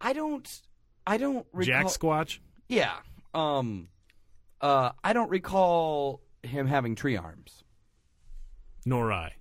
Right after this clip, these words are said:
Speaker 2: Although I really only know about him through references.
Speaker 1: Oh. Um, I'm almost certain I, I once saw that, either in full or in part,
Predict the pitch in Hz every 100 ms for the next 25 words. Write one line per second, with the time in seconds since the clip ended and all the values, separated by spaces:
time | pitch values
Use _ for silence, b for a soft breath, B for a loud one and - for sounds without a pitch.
0 | - 143 143 135 127 135 139 123 113 107
1 | 104 98 95 87 85 87 82 85 82 76
2 | - - - - - - - - 135 90
3 | - _ _ _ 131 123 113 - 147 151
4 | 143 151 - 175 214 208 170 - 170 143
5 | 143 135 120 123 117 - _ 117 117 127
6 | 131 - - 110 92 87 85 - - -
7 | - - - 147 139 120 117 113 107 -
8 | 139 131 123 120 107 92 85